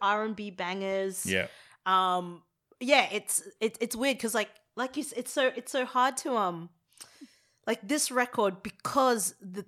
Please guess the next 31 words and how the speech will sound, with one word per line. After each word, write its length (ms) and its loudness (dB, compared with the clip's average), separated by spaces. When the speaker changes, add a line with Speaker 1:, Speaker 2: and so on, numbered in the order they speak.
Speaker 1:
the 140 -4
two 320 2
hits 380 -6
that 140 -6
everyone 440 -4
remembers 520 -4
and 140 -6
they're 80 0
bold 500 -2
and 120 -4
they're 100 -6
right 260 -2
up 200 -6
there. 260 -12
But 160 -4
as 220 0
you 80 -6
dig 260 -6
through 360 -6
it, 120 -8
you're 120 -8
like, 440 -12
"Well, 380 -6
this 300 -8
is 100 -8
a 60 -6
very 420 2
diverse 760 -2
and 120 -6
eclectic 680 -12
record." 460 -16